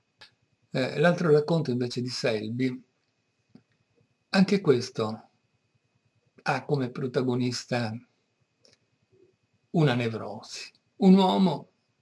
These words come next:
anzi, un uomo affetto da una nevrosi. Ma in questo caso, appunto, la patologia mentale è una patologia più, più lieve, insomma, no? È una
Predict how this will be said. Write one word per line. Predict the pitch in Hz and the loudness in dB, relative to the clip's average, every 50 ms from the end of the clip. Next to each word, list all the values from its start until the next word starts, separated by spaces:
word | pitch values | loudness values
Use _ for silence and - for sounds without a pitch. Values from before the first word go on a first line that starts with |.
| _ _ | _ _
anzi, | - - 131 120 107 110 - - - - _ _ _ _ _ _ | -12 -10 -10 -10 -10 -12 -14 -18 -20 -20 _ _ _ _ _ _
un | - 139 131 127 | -6 -4 -2 0
uomo | 147 165 165 123 110 104 107 110 | 0 0 0 0 -2 -6 -8 -10
affetto | 113 - - - 127 110 110 - - - 113 | -14 -14 -4 -4 -2 -2 -4 -6 -8 -8 -6
da | 117 117 120 | -6 -8 -8
una | 123 117 113 113 | -8 -6 -6 -6
nevrosi. | 113 113 113 117 113 - 98 104 - - - - - _ _ _ _ _ _ _ _ _ _ _ _ _ _ _ _ _ _ _ _ _ _ _ _ _ | -6 -6 -6 -8 -8 -10 -12 -14 -16 -18 -18 -20 -20 _ _ _ _ _ _ _ _ _ _ _ _ _ _ _ _ _ _ _ _ _ _ _ _ _
Ma | - 190 | -8 -8
in | 185 | -4
questo | - 202 190 - 202 | -4 -4 -2 -2 -2
caso, | - 190 190 190 185 190 156 135 - - - _ _ - | 2 2 2 2 4 4 4 4 2 0 -10 _ _ -12
appunto, | 139 - - 131 117 110 - | -12 -8 -6 -6 -6 -4 -6
la | 120 117 | -8 -6
patologia | - 143 131 151 139 135 143 165 151 | -6 -2 0 0 0 2 0 0 2
mentale | 156 175 185 180 180 - - - - 190 143 | 4 4 4 4 4 0 0 0 0 0 -2
è | 131 | -2
una | 131 131 127 | -2 -4 -4
patologia | - - - - 131 127 127 123 131 147 147 135 127 | -6 -8 -8 -4 -2 -2 -2 -2 2 4 4 4 4
più, | - 131 123 123 123 123 123 123 - _ _ _ _ _ _ _ _ _ _ _ _ - _ _ _ | 2 -2 0 0 0 0 -2 -4 -10 _ _ _ _ _ _ _ _ _ _ _ _ -20 _ _ _
più | _ - - | _ -14 -8
lieve, | 131 156 165 127 104 110 110 | -6 -4 -4 -4 -6 -8 -12
insomma, | 110 110 - - 107 104 104 110 - 156 | -14 -12 -12 -12 -12 -12 -14 -14 -8 -6
no? | 175 208 180 127 | -6 -6 -4 -6
È | 127 139 143 | -8 -6 -6
una | 147 147 139 127 127 120 117 117 | -4 -4 -4 -4 -4 -4 -6 -10